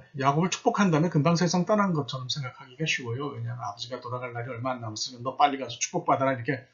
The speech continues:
엄마가 얘기한 것 때문에 그렇게 우리가 생각하기 쉬운데,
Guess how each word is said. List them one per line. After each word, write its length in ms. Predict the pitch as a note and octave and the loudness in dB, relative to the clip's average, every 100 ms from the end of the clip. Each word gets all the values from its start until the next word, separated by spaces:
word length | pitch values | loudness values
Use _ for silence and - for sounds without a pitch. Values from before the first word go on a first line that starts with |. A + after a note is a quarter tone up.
| _ _ | _ _
엄마가 400 | C#3+ D#3+ E3+ D#3 | 4 6 8 6
얘기한 300 | C#3 B2+ B2 | 2 -2 -4
것 160 | A#2 A2+ | -6 -8
때문에 680 | G#2 G#2 G#2+ D3 D#3+ A2+ G#2+ _ _ _ | -12 -10 -6 -4 -2 -4 -10 _ _ _
그렇게 260 | D3 C#3 | -10 -4
우리가 220 | F#3 D3+ D3 | -2 0 -2
생각하기 400 | D3 B2+ C3+ D3+ | -6 -10 -10 -8
쉬운데, 560 | E3+ A2 G#2+ D#3 D3 | -8 -10 -10 -12 -12